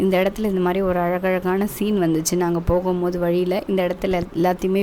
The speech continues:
வீடியோ எடுத்துட்டு நாங்க லஞ்சு சாப்பிட ரெடி ஆயிட்டோம். நாங்க அங்க கிட்டத்தட்ட ஒரு டூ ஓ கிளாக் கிட்ட போனோம், டூ தேர்ட்டிக்கு. இந்த மாதிரி ஒரு இடத்துல நிறுத்துனாங்க. ஆனா இது வந்து ஒரு ஷாப்பு. அந்த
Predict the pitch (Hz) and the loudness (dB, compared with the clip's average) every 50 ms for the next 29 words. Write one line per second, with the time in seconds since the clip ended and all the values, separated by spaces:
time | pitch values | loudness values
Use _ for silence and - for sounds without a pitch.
0 | 190 185 190 196 202 196 175 165 170 170 - 175 - 190 233 214 - - - - | 0 0 0 0 2 2 2 2 0 -2 -6 -4 -2 -2 -2 -2 -4 -12 -14 -14
1 | - - 185 190 185 175 160 165 165 185 190 - 202 196 - 170 165 - 151 180 | -8 -2 0 2 2 4 4 2 2 2 2 0 -2 0 0 0 0 0 -2 -4
2 | - - - 170 170 160 165 170 160 151 170 170 190 - - - - - - - | -4 -2 0 0 2 2 2 2 2 2 0 0 -2 -2 -2 -6 -10 -18 -8 -2
3 | 180 180 185 185 185 180 180 175 170 170 185 180 185 190 190 - 214 214 190 185 | 0 2 2 4 2 2 2 0 0 0 -2 -2 0 0 2 2 4 4 4 2
4 | 175 170 208 220 226 208 196 196 196 196 - - 196 175 185 180 170 - 170 170 | 2 2 4 4 4 4 2 2 0 0 -2 -4 -4 -2 -2 -2 0 0 0 0
5 | 165 175 202 254 - - 233 240 208 - - - 208 196 185 202 185 175 180 190 | 0 0 0 -2 -4 -8 -12 -14 -14 -12 -4 0 0 0 2 2 0 2 2 -2
6 | 185 190 208 - - 208 208 202 202 214 226 226 214 196 185 180 196 - - 226 | -2 0 -2 0 2 2 2 4 4 4 4 2 4 4 2 2 0 -2 0 0
7 | 208 185 180 185 180 - - 202 202 185 175 180 196 208 220 202 202 190 190 185 | 2 4 4 2 2 0 -2 0 2 2 2 2 2 2 2 2 2 2 2 2
8 | 185 196 208 202 196 - - 202 190 214 254 247 - - 175 190 240 330 370 - | 2 2 2 0 0 0 2 2 4 4 2 2 0 0 2 2 2 0 -2 -4
9 | 262 311 294 262 - - 185 196 202 196 202 190 | -10 -10 -10 -10 -2 2 2 4 4 4 4 2